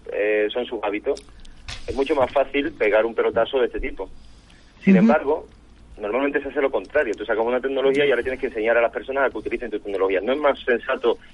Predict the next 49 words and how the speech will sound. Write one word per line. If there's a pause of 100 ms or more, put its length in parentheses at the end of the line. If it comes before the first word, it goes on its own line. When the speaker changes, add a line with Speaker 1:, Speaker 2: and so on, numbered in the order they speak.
(260)
Speaker 1:
que
veamos
el
día
a
día
de
las
personas
y
adaptemos
esa
tecnología (720)
a,
a
los
usuarios? (140)
Si
lo
hacemos,
Speaker 2:
Sí. (140)
Speaker 1:
pues
yo
Speaker 2:
Ujú.
Speaker 1:
creo
que
ahí
es
donde
está
el
quid
de
la
cuestión
de,
de
todo
esto. (220)
Speaker 2:
Ujú. (600)
Speaker 1:
Ha
provocado
que
Nintendo,
de
un
día
a
otro,